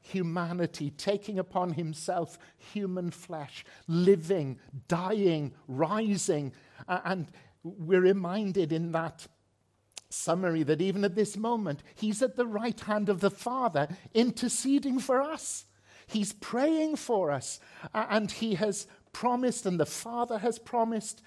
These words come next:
that, that when everything is finished, not one of us will be lost. A-, and we will not be lost because of our ability to hold on to God so much as God's ability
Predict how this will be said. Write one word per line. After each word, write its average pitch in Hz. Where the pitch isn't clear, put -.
that, 202
that 202
when 196
everything 262
is 226
finished, 196
not 214
one 175
of 190
us -
will 156
be 143
lost. -
A-, 190
and 190
we 196
will 190
not 262
be 254
lost 220
because 202
of 202
our 214
ability 180
to 165
hold 165
on 156
to 151
God 180
so -
much 175
as 135
God's 185
ability 165